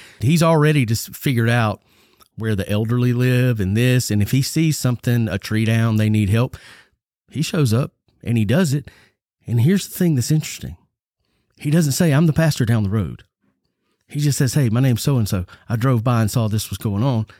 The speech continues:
Let me help you." And he has reached the community in that way through relationship. And then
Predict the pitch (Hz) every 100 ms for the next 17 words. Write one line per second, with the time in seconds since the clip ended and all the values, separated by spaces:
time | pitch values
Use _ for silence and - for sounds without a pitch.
0 | _ _ - 147 139 143 - - 110 123
1 | 117 160 127 131 110 90 - _ 92 131
2 | 196 - - - - _ _ _ _ _
3 | _ - 110 - 120 175 151 110 110 -
4 | 127 117 147 107 98 92 127 165 147 127
5 | 143 170 - 104 117 107 123 156 214 180
6 | 73